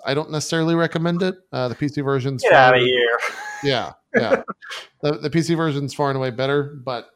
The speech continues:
Speaker 1: the Xbox and P S four both support it, uh, if
Speaker 2: I didn't
Speaker 1: that's
Speaker 2: even
Speaker 1: what
Speaker 2: know it
Speaker 1: you're
Speaker 2: was on
Speaker 1: into.
Speaker 2: console.
Speaker 1: Yeah, yeah. They've done an okay job with it. I know that it definitely has a lot of players, but the P C version is, is definitely the,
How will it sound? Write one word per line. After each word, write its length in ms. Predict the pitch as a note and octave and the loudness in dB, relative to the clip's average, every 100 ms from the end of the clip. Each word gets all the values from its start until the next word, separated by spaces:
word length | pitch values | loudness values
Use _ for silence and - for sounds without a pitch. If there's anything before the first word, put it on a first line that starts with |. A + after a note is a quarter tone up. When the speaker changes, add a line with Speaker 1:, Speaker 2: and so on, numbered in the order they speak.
| _ _ C3 | _ _ -12
Speaker 1:
the 140 | C#3 | -6
Xbox 540 | C3+ C3 - C3+ B2+ | -4 -4 -2 -2 -2
and 100 | C#3 | -8
P 80 | A#2 | -6
S 100 | B2+ | -8
four 160 | - C3 | -6 -6
both 260 | G#2 A2 | -4 -6
support 380 | - A2+ - A2 | -6 -10 -8 -8
it, 100 | A#2+ _ _ - | -8 _ _ -14
uh, 220 | G#2 G#2 | -12 -12
if 60 | - | -10
Speaker 2:
I 60 | |
didn't 180 | - A#3 | -4 -2
Speaker 1:
that's 120 | A3 | -2
Speaker 2:
even 120 | E3+ | -2
Speaker 1:
what 20 | C#3 | -2
Speaker 2:
know 60 | |
it 40 | F3 | -2
Speaker 1:
you're 60 | |
Speaker 2:
was 100 | C3+ | -2
on 100 | A#2 D#3 | -2 -4
Speaker 1:
into. 160 | - A#2 | -6 -4
Speaker 2:
console. 500 | G#2+ - G#2 G2+ - _ _ - | -6 -6 -10 -10 -14 _ _ -6
Speaker 1:
Yeah, 220 | B2+ C3+ - - | -4 -4 -8 -18
yeah. 280 | B2 A#2+ B2 _ | -10 -8 -10 _
They've 100 | - | -4
done 160 | D3+ A#3 | 0 0
an 80 | A3 | 0
okay 300 | F3 D#3+ D3+ | -2 -2 -2
job 260 | C3 B2 | -2 -4
with 140 | A#2 B2 | -4 -8
it. 140 | C3+ - | -10 -12
I 80 | A#2+ | -10
know 160 | C3+ C3+ | -8 -8
that 240 | B2+ B2+ | -10 -10
it 180 | C#3+ - | -12 -8
definitely 300 | C3 C#3 C3 | -10 -8 -6
has 160 | B2+ | -6
a 40 | A#2 | -6
lot 160 | A#2 | -8
of 80 | A#2 | -8
players, 380 | - A#2 G#2+ G2 | -8 -8 -6 -8
but 160 | G#2+ - | -12 -14
the 60 | |
P 100 | - | -14
C 160 | A#2 A#2 | -12 -12
version 380 | G2 G2 A2 G2+ | -12 -12 -12 -14
is, 180 | F#2+ | -16
is 160 | - G#2+ | -18 -16
definitely 360 | - G#2 G#2 G2 | -14 -14 -14 -12
the, 260 | G#2 A2+ | -10 -12